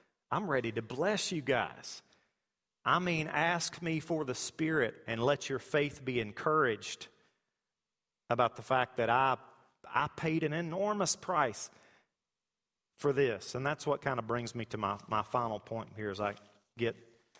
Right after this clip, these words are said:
back around to this story. Um, because this is where it came, came to, kinda full circle. And I believe it's that Romans eight passage that kinda brought it to this point. And now I'm understanding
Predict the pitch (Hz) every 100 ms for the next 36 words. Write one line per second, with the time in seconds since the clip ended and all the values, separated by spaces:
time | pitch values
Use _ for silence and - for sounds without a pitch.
0 | _ - 110 127 123 120 113 120 117 110
1 | 107 - - 120 110 92 107 - - _
2 | _ _ _ _ 107 104 98 98 101 _
3 | _ _ _ _ _ _ - - - 123
4 | 131 151 170 175 - 165 139 - - 156
5 | 127 113 - - 143 127 104 - 92 -
6 | 123 117 151 143 - 127 107 92 98 107
7 | 113 131 147 110 - - - - - -
8 | 117 117 - - - 123 123 117 110 123
9 | 123 - 120 113 - 98 104 101 - -
10 | 120 104 110 113 107 - 107 107 - -
11 | 127 104 - 110 104 120 131 104 107 127
12 | 123 117 - 135 135 113 101